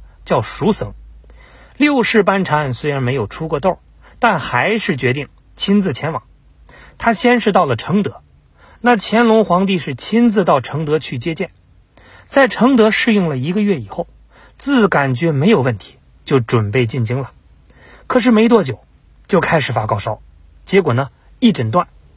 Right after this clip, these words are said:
还是感染了天花，最后呢，圆寂了。那知道消息以后，乾隆自然是非常的伤心，不仅是隆重的举办后事，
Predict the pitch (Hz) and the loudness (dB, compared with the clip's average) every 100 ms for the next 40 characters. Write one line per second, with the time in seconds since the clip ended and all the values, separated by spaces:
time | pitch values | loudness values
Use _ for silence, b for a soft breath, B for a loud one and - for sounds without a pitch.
0 | _ - - 117 190 - 139 120 123 104 | _ -8 -2 2 2 0 -2 -2 -2 -4
1 | 92 - 107 123 - _ _ b b - | -8 -6 -4 -4 -8 _ _ b b -2
2 | 240 220 202 151 - _ _ _ _ - | 0 2 0 -2 -6 _ _ _ _ -8
3 | 104 104 113 - - - _ _ _ b | -6 -6 -8 -10 -18 -20 _ _ _ b
4 | b b b - 247 208 262 220 226 220 | b b b 0 0 4 2 4 2 2
5 | 175 110 - - _ b b - - 180 | -2 -4 -6 -8 _ b b -6 -2 2
6 | 233 220 202 151 139 147 131 120 107 151 | 4 4 2 0 -2 -2 -2 -6 -4 -2
7 | 151 143 - 127 113 135 120 143 170 _ | -2 -4 -4 -6 -4 -4 -4 -6 -12 _
8 | _ b b b 269 262 202 190 220 170 | _ b b b 0 2 2 2 2 2
9 | 185 226 220 175 131 120 170 151 160 - | 2 2 2 2 0 0 -2 0 -4 -4
10 | - | -8